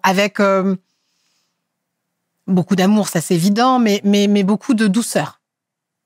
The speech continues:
Un peu d'humour. Euh,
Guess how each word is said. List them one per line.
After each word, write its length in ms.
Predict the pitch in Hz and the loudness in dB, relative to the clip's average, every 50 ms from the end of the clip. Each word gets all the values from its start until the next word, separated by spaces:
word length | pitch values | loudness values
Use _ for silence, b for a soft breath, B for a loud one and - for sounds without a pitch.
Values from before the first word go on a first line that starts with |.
| _ _ _ B B B B B | _ _ _ B B B B B
Un 120 | - 175 | -2 -2
peu 120 | 180 - 220 | 0 0 0
d'humour. 560 | 190 247 254 240 220 208 196 190 - - b b b b b b b b b b _ - | 2 2 2 2 2 2 0 -2 -2 -6 b b b b b b b b b b _ 0
Euh, 680 | 185 185 185 180 180 180 180 180 180 180 180 180 175 | 0 2 2 2 0 0 0 0 0 -2 -2 -2 -4